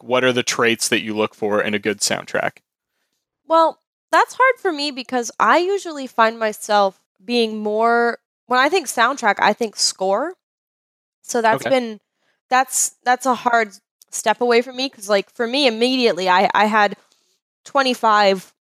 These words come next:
Speaker 2: different scored soundtracks because I find that I, I prefer it when a, a movie has more of a, a unique feel that kinda carries, the music carries it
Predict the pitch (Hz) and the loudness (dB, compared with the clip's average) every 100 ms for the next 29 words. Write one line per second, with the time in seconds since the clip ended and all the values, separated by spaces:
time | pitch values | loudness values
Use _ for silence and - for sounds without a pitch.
0 | _ _ 214 214 233 226 185 - - 226 | _ _ -12 -6 -4 -4 -2 -2 0 2
1 | 214 220 208 196 - 202 185 196 165 - | 2 2 0 -6 -2 0 0 0 0 0
2 | - 226 226 220 233 254 254 226 - _ | -6 -8 0 0 2 0 2 0 -2 _
3 | _ _ _ _ - 214 - 226 - 269 | _ _ _ _ -2 0 2 0 0 -6
4 | - 247 240 - 214 208 196 - 208 208 | -2 0 0 -2 -2 0 0 0 -2 -2
5 | 202 196 196 190 185 175 175 - 202 196 | -4 -2 -2 2 2 0 -4 -6 -4 -2
6 | 196 190 170 165 175 _ _ _ _ _ | -2 2 2 2 -2 _ _ _ _ _
7 | _ _ - 220 208 196 196 202 - - | _ _ -2 -2 -2 -6 -6 -6 -8 -20
8 | _ _ _ - 240 226 220 214 _ - | _ _ _ -6 0 0 2 -2 _ -6
9 | 247 214 - - 220 220 220 214 - 220 | 0 0 -2 -4 -2 0 -2 -4 -6 -4
10 | 220 220 - 220 196 202 202 202 | -2 -2 -4 -2 0 0 0 -2